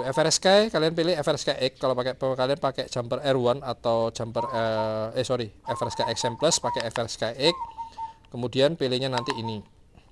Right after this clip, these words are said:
sembilan sampai enam belas kilometer off. Dan masih banyak lagi ya. Jadi kalau teman-teman nanya, habis ini kalian lihat videonya, kita bakal binding ke semua, Bugs tiga, Sinwhoop, Weltes, Weltes ufo, sampai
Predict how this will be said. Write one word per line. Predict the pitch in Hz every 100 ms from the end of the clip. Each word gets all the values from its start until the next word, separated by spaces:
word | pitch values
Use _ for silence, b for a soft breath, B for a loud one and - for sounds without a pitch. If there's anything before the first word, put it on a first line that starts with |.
| -
sembilan | - 120 127
sampai | 123 123
enam | 120 117
belas | 117
kilometer | 123 113 110 104
off. | 113 - - - - _ - - - _ _ _ _ - - - - - 906 -
Dan | 147 180
masih | 170 165 123
banyak | 127 123
lagi | 127 156 131
ya. | 107
Jadi | - 120 143 147 - - - -
kalau | - 123 127
teman-teman | 123 123 123
nanya, | 123 131 156
habis | 107 -
ini | 131
kalian | 240 139 123
lihat | 120 -
videonya, | 123 - 117 113 139 156 160 165 - - -
kita | 123 117
bakal | 123 127 -
binding | 139 117 127 175 226
ke | -
semua, | 156 151 156 123 -
Bugs | 117 -
tiga, | 156 - 143 135
Sinwhoop, | 135 147 147 135 143 147 - B B B B B
Weltes, | 113 123 - 147 151 135 - -
Weltes | 113 113 120 117 -
ufo, | 135 - 156 151 160 -
sampai | 123 147 143